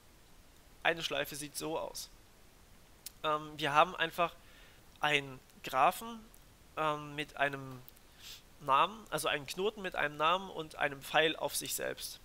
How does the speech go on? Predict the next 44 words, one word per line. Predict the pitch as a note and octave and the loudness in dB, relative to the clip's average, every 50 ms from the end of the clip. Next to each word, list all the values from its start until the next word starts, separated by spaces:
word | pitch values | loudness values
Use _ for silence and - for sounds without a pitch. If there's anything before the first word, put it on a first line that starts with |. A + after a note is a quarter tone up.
| - - - - - - - - - - - - - - - - - - - - | -20 -20 -20 -20 -20 -20 -20 -20 -20 -20 -20 -20 -20 -20 -20 -20 -20 -18 -8 -4
Und | D3 D3 C#3+ C#3 C#3 - | -4 -4 -4 -4 -4 -2
das | G3+ G#3+ - - | -2 0 -2 -2
ist | - D#3 - - | -2 -4 0 0
dann | E3 D#3+ | 0 0
tatsächlich | - D#3+ - - D#3 D3 - - D3+ C#3+ | -2 -6 -4 -2 -4 -4 -4 -6 -6 -6
hier | - - - - - D#3+ E3 F3 G3 F#3 - | -6 -6 -6 -6 -6 -4 0 2 2 4 2
in | E3 D#3 | 2 0
der | D#3 B2 C#3+ | 2 2 2
Adjazenzmatrix | D3 D3 C#3 - - D#3 D#3 D#3+ - D#3 C#3+ C#3+ C#3+ - D#3+ D3 - - | 2 0 -4 -2 -2 -6 -4 -6 -6 -2 0 0 0 0 -4 -8 -8 -4
eine | - D3 C#3+ C3+ - | -4 -4 -4 -2 0
eins | - D3+ E3 E3 - | 0 0 0 0 -6
auf | - - - - | -8 -10 -8 -6
der | D3 D3 | -6 -6
Diagonalen. | - C#3 C#3 C#3 C#3 C3 B2 B2 B2 B2 B2 A#2+ - - - - - - - - - - - - - - - - - - - | -6 -6 -8 -8 -6 -6 -4 -2 -2 -4 -4 -8 -14 -20 -20 -20 -20 -20 -20 -20 -20 -20 -20 -20 -20 -20 -20 -20 -16 -2 2
Ähm, | D3 C#3+ C#3+ C#3+ C#3+ C#3 C#3 - - - - - - - - - | 4 4 4 4 0 -8 -10 -12 -14 -20 -20 -20 -20 -20 -12 -2
ja, | C#3+ C3+ A#2 B2+ | 2 2 2 2
wo | D3 F3+ | 0 -2
die | G#3 - | 2 2
Schleife | - - F3 F3 D3+ - F3 | 4 6 6 4 4 2 -2
ist, | E3 E3 E3 - - | -4 -4 -4 -4 -6
ist | - D3+ - - | -4 -4 -2 0
dann | D3+ D3 | 0 0
natürlich | C#3+ C#3 C#3 - D3+ D3 C#3+ D3 C3+ - - - - - | -2 -4 -4 -4 -6 -4 -4 -4 -4 -6 -6 -8 -10 -6
bei | - B2 B2+ | -4 -4 -4
null, | B2 B2+ C#3+ E3 G3+ B3 G#3+ F#3 | -4 -4 -4 -2 -2 -2 -2 -4
weil | C3+ C3+ | -4 -4
wir | C3 C3+ | -4 -6
hier | C3 C#3+ C#3 C3 | -4 -4 -6 -6
null | C3 C#3+ D#3 E3 E3+ - | -4 -4 -4 -2 -2 -2
auf | - C#3 C#3 - - - | -4 -4 -6 -6 -8 -8
null | D#3 F3 F#3+ G3 | -4 -2 -2 -2
gehen. | F#3+ F#3 F3+ F3+ F#3 F#3 F#3+ - - E3 | -2 -4 -6 -6 -6 -8 -14 -16 -18 -14
Hier | D#3+ C#3+ D#3 D3+ | -8 -6 -6 -4
gehen | - D3 C3 B2+ | -4 -6 -6 -4
wir | B2 B2 | -2 -2
eins | C#3 C3 - | -2 -2 -4
auf | - - - | -12 -12 -4
eins, | - - D#3 E3 E3+ E3+ - - | 2 2 2 2 2 -2 -8 -10
hier | - C#3+ C#3 | -8 -8 -10
gehen | C3 C3+ C3 C3 | -10 -12 -10 -12
wir | C3 - | -12 -8
zwei | - - - B2+ B2+ - | -8 -4 -2 -2 -2 -2
auf | - B2+ - - | -4 -6 -8 -8
zwei. | - - - C3 C3+ C3+ A2+ | -8 -4 0 2 2 2 2